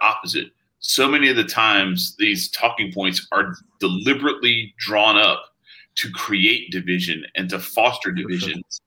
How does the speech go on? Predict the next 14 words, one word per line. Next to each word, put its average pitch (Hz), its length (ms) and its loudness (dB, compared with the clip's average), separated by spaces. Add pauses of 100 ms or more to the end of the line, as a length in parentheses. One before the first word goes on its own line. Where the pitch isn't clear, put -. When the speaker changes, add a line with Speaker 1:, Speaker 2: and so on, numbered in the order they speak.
Speaker 1:
and 107 120 -4
to 101 120 -4
make 107 340 2
it 120 140 -2
to 113 100 -8
where 101 180 4
the 92 120 -2
solutions 101 580 -2
don't 101 260 -4 (100)
ever 101 220 0
happen, 90 560 -2 (300)
because 104 340 0
what 101 220 0
the, 90 240 2